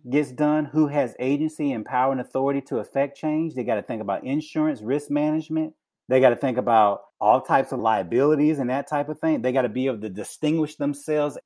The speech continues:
as the executive from their own personal opinions and ideas. They gotta be able to self-differentiate. This is me talking versus this is the executive talking, and also understanding that when they're talking,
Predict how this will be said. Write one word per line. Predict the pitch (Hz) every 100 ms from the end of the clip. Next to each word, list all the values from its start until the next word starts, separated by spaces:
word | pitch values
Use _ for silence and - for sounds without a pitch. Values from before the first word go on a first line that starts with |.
| -
as | 120 104
the | 113
executive | 98 82 120 147 156 156 160 _ _ _ _ -
from | 135
their | 131 -
own | 151 156
personal | 156 156 151 160 147
opinions | 139 - 147 147 147
and | 135
ideas. | 117 123 110 120 147 170 180 _ _ _ _ _ _ _ -
They | 143
gotta | 147 143
be | 156 160
able | 156
to | 156 143
self-differentiate. | - 165 135 170 175 180 233 123 87 - - _ _ _ _ -
This | 101 143 143
is | 143 135 - - -
me | 120 220
talking | - 113 87 92 92 95
versus | 120 120 113
this | 135 131
is | 135 127 123 - _ _ 113
the | 120
executive | 117 165 196 117 -
talking, | 104 - 90
and | 95 113 110 - -
also | 131 139 143
understanding | 120 135 131 156 156 143
that | 127 123
when | 110 135 135
they're | 135
talking, | 131 147 170 - 120